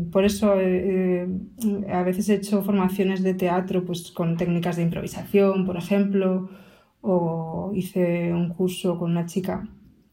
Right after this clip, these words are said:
de aquí de Madrid que se llama Paris Aznar, que es increíble, que me encanta, que hace teatro social con técnicas de, de teatro del oprimido, por ejemplo. Ese tipo de cosas me, me fascinan.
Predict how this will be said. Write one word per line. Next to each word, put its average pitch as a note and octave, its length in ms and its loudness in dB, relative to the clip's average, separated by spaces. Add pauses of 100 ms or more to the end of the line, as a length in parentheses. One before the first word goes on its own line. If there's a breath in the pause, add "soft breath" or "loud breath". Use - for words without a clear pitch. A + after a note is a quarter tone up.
(140)
de G3+ 100 2
aquí G3 160 -2
de G3+ 80 2
Madrid F#3+ 340 2
que G#3+ 120 -2
se G#3 80 -4
llama F#3 260 0
Paris G3 260 -2
Aznar, G3 420 0
que - 380 -8 (100)
es - 260 -8
increíble, F#3+ 560 -2
que G3 60 -10
me F#3 120 -6
encanta, G3+ 400 -6 (580 loud breath)
que G#3 180 0
hace F#3 840 0
teatro F#3 300 -2
social G3+ 680 -2
con F#3 300 -2
técnicas F3+ 560 -2
de, E3+ 720 -4 (500 loud breath)
de F#3+ 120 0
teatro F#3 360 -2
del F3 200 2
oprimido, G3 580 2
por G3 120 -6
ejemplo. G3 640 0 (680 soft breath)
Ese G#3+ 200 -2
tipo G#3+ 240 2
de F#3 120 2
cosas G3 280 2
me, F3 300 0
me F3 160 -2
fascinan. F3 580 0